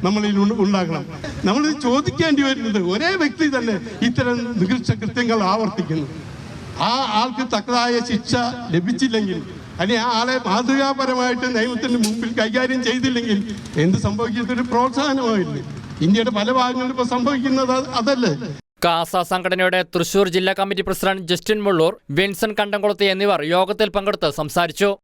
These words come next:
Speaker 2: കാസ സംസ്ഥാന വൈസ് പ്രസിഡന്റ് ജിയോ മേനാച്ചേരി, സംസ്ഥാന ട്രഷറർ ജോമർ കുന്നത്ത് എന്നിവർ യോഗത്തിൽ സന്നിഹിതരായിരുന്നു. തറയിൽ വച്ച സമ്പൂർണ്ണ ബൈബിൾ വെളിച്ചെണ്ണ ഒഴിച്ച ശേഷം സ്റ്റൗവിൽ നിന്ന് തീ പടർത്തി കത്തിക്കുന്ന വീഡിയോ ആണ് സമൂഹ മാധ്യമങ്ങളിലൂടെ മുസ്തഫ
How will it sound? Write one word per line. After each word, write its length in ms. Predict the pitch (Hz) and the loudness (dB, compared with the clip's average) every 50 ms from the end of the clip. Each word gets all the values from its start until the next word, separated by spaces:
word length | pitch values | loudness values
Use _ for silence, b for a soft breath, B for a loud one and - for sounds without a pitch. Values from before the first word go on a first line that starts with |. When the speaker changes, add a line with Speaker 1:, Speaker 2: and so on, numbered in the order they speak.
| _ _ _ _ _ _ - | _ _ _ _ _ _ -2
Speaker 2:
കാസ 280 | 180 180 190 196 190 - 240 220 220 214 | 0 2 2 0 0 2 2 2 2 0
സംസ്ഥാന 440 | - 202 196 170 - 220 208 214 226 | -2 -4 -6 -4 0 0 2 2 2
വൈസ് 280 | 214 202 202 202 - - - | 2 2 2 0 0 0 0
പ്രസിഡന്റ് 400 | 214 208 - 202 208 202 180 143 | 0 2 2 0 -2 -2 -2 -2
ജിയോ 240 | 160 190 202 208 | 0 2 2 2
മേനാച്ചേരി, 680 | 208 214 208 202 208 202 - 202 185 151 156 175 208 - - - | 2 2 0 0 -2 -2 0 0 0 0 0 -2 -6 -8 -4 -2
സംസ്ഥാന 500 | - 180 180 190 175 - 220 214 220 226 | 0 0 0 -2 -4 -2 0 0 2 0
ട്രഷറർ 560 | 220 - 214 196 - - 214 208 208 202 202 202 180 156 139 | 0 0 -2 -2 2 2 2 4 4 2 0 -2 -6 -2 0
ജോമർ 340 | 180 185 190 202 208 226 226 | 2 4 4 4 2 0 0
കുന്നത്ത് 380 | 220 214 208 208 208 202 - 190 | 0 0 0 2 0 0 0 0
എന്നിവർ 280 | 190 196 202 202 180 147 151 160 175 | 0 2 2 2 2 0 0 2 2
യോഗത്തിൽ 360 | 185 196 190 208 - 214 208 | 4 4 2 0 -2 -4 -2
സന്നിഹിതരായിരുന്നു. 760 | 160 - 175 185 196 196 214 196 170 139 127 135 147 180 190 180 - _ _ _ _ _ 175 | 0 0 0 0 2 0 0 2 2 0 0 0 0 0 0 0 -2 _ _ _ _ _ 2
തറയിൽ 320 | 175 180 196 214 226 233 | 2 2 2 0 0 0
വച്ച 240 | 220 220 - - 220 208 202 - 196 | 0 0 0 2 0 0 0 0 -2
സമ്പൂർണ്ണ 420 | 175 175 180 190 214 208 214 226 | -2 0 2 2 2 4 4 2
ബൈബിൾ 380 | 214 214 208 196 170 180 196 - | 2 2 0 2 0 0 -2 0
വെളിച്ചെണ്ണ 460 | - 170 175 190 190 - 220 220 220 220 208 | 0 2 2 2 2 0 0 0 2 2 2
ഒഴിച്ച 160 | 202 175 196 | 2 0 0
ശേഷം 400 | 202 214 208 - 196 165 - - - - | 0 0 0 0 0 -2 -2 -4 -8 -12
സ്റ്റൗവിൽ 420 | - - - 185 180 190 208 220 226 | -6 -2 0 0 2 2 0 0 0
നിന്ന് 180 | 226 220 220 214 214 - | 0 2 2 2 2 2
തീ 120 | 190 196 208 | 2 2 2
പടർത്തി 320 | 208 220 214 196 196 208 214 | 2 2 0 0 0 0 -2
കത്തിക്കുന്ന 300 | 202 - 208 202 214 220 | -2 0 0 0 2 2
വീഡിയോ 420 | 208 175 180 185 190 190 214 220 214 208 208 | 0 2 2 2 4 4 4 4 4 4 4
ആണ് 240 | 208 214 202 156 113 - _ _ - - | 4 2 2 0 -2 -6 _ _ -6 -2
സമൂഹ 380 | - 180 185 196 208 214 214 233 | 0 0 0 0 0 0 0 0
മാധ്യമങ്ങളിലൂടെ 760 | 202 208 196 190 180 202 208 214 208 202 190 175 170 190 226 | 0 0 -2 -2 -2 -4 -2 0 2 2 4 4 4 2 2
മുസ്തഫ 460 | 202 175 175 170 - - 202 - - | 0 -2 -4 -2 0 -2 -2 0 0